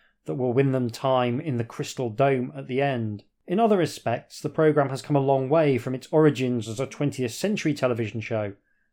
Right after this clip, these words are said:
making full use of the advances in technology. The time zones are highly realistic,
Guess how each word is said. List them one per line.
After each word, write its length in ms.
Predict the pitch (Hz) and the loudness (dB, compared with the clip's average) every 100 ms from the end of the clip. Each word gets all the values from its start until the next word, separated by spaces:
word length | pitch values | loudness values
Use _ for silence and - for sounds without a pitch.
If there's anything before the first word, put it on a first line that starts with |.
| - | 0
making 340 | 151 147 135 | 2 2 -2
full 320 | - 202 175 | 0 2 4
use 540 | 131 185 135 - - - | 2 -2 -2 -6 -14 -12
of 100 | - | -6
the 80 | |
advances 640 | 127 110 139 160 135 117 - | -6 -2 -2 -2 -6 -6 -4
in 160 | 131 | -8
technology. 680 | 113 139 135 175 139 104 98 _ _ _ _ - | -6 -6 -4 -4 -4 -8 -10 _ _ _ _ -12
The 60 | 107 | -6
time 340 | - 170 165 | 0 4 4
zones 280 | 139 139 123 | 4 2 0
are 60 | |
highly 420 | 120 - 160 135 127 | -2 -2 0 0 0
realistic, 680 | 127 123 160 - 135 151 | 0 0 -2 -6 -12 -14